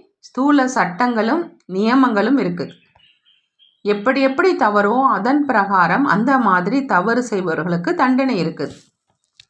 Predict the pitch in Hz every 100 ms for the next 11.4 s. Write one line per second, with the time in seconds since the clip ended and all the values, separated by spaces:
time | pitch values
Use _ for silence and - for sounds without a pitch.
0 | _ _ _ 226 247 262 392 - 226 -
1 | 330 330 339 285 226 269 269 269 220 202
2 | 190 233 196 175 190 175 165 175 330 -
3 | 247 - 262 262 302 208 285 285 247 127
4 | 117 - - _ _ _ _ _ _ _
5 | _ _ _ _ 233 254 294 370 370 277
6 | 233 - 311 320 302 233 262 262 262 208
7 | 202 214 320 285 202 - 254 262 233 185
8 | 208 226 202 170 165 170 302 302 - _
9 | _ 285 269 254 226 220 320 294 294 233
10 | 185 247 - 254 226 208 202 262 233 214
11 | 185 - 165 175